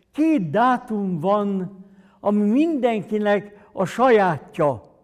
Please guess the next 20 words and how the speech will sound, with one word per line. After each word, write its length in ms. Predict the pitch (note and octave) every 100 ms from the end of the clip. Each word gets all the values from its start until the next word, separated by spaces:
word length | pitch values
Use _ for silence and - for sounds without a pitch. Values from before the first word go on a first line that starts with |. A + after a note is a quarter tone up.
| _ _ _
amit 300 | A3 A#3 -
nem 220 | D#4+ D#4+
oszthat 500 | C4 - - A3 -
meg 240 | F3 F3 -
senkivel. 880 | F3 D3+ A2+ - A#2+ B2+ B2 A#2+ _ _ _ _ _ _ _ _ _
A 80 | C#3
születésnapja 1300 | - G#3+ A3 F#3+ F3 D#3 - D3 C3+ C#3+ C#3 C#3 _ _ _ _ _ _
és 120 | -
a 80 | D3
halálának 840 | C#3 D3+ C3 B2 B2 A#2+ A2+ -
a 60 | B2
napja. 580 | C3 C3+ - C3 C#3 - _ _
Igen, 460 | B3+ D#3+ D3 B2+ - _ -
ez 180 | B3+
kerül 240 | - G#3+ G#3+
a 60 |
fejfára. 760 | G#3 A3 G3 - D3+ C#3+ C3 C3 _ _ _ _ _ _ _ _ _ _ _ _ _ _ _ _ _
De 440 | - B2+ F3+ F#3 C#4
Isten 600 | C4 C#4 - G3+ E3+ D#3+
bennünket 920 | C#3 G3 E3+ E3 D3+ - D3+ D3 -